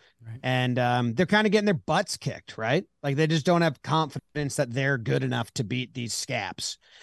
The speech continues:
Speaker 2: And then all of a sudden, Spot Conlon drops from the rafters and says, "Never fear, Brooklyn's here," 'cause that's where his, he's from.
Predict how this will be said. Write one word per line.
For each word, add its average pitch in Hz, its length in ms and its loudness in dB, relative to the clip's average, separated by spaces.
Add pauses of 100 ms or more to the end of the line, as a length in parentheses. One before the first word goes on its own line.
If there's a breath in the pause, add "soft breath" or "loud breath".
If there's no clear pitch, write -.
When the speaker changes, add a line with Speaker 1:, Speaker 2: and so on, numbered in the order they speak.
(100)
Speaker 2:
And 131 120 0
then 160 120 4
all 170 160 6
of 147 80 0
a 151 40 0
sudden, 151 560 2
Spot - 400 0
Conlon 147 560 2 (840)
drops 135 360 0
from 143 160 0
the 127 80 0
rafters 147 680 2
and 131 160 -4
says, 139 380 0 (280)
"Never 202 460 4
fear, 220 500 6
Brooklyn's 185 720 4
here," 131 460 -4
'cause 117 120 -8
that's 123 200 -6
where 120 160 -4 (220)
his, 127 420 0
he's 127 240 2
from. 151 400 4